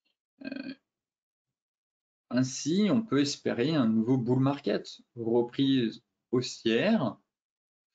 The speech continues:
fin de consolidation, euh, nouvelle dynamique haussière,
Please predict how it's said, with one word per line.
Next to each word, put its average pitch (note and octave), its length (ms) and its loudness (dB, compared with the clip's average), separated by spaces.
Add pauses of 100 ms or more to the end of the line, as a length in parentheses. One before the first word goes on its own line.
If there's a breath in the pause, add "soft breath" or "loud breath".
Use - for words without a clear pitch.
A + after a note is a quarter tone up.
fin E3+ 140 0
de D#3 60 0
consolidation, A#2+ 1120 0 (840)
euh, B3 120 -10 (920)
nouvelle A#2+ 380 0
dynamique A#2 480 0
haussière, C#3+ 560 -2